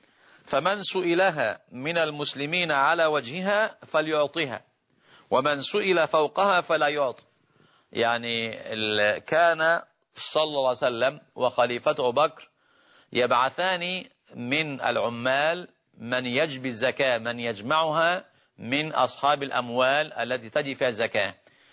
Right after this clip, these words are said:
فأبو بكر لما بعث أنس كتب له كتاب وقال له: "بلغ الناس الكلام ده". هذا كتاب في إيه؟ "هذه صدقة، فريضة الصدقة التي فرض رسول الله صلى الله عليه وسلم على المسلمين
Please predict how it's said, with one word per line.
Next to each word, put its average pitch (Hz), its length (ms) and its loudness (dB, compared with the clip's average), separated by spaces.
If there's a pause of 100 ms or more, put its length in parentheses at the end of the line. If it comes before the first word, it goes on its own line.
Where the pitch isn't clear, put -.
(480)
فأبو 131 540 2
بكر 196 260 2
لما 160 140 0
بعث 175 300 0
أنس 196 460 -2 (200)
كتب 147 320 2
له 160 160 4
كتاب 165 460 2
وقال 147 360 0
له: 104 140 -8 (720)
"بلغ 160 380 2
الناس 160 280 -2
الكلام 143 380 -2
ده". 98 180 -8 (460)
هذا 160 260 0
كتاب 175 240 0
في 165 120 -6
إيه؟ 156 540 2
"هذه 185 480 -2 (440)
صدقة، 160 520 2
فريضة 143 460 2
الصدقة 175 640 2 (220)
التي 139 340 0
فرض 165 380 4
رسول 135 420 0
الله 170 600 2 (320)
صلى - 280 0
الله 160 140 0
عليه 139 100 2
وسلم 165 160 0
على 156 80 6
المسلمين 151 540 -2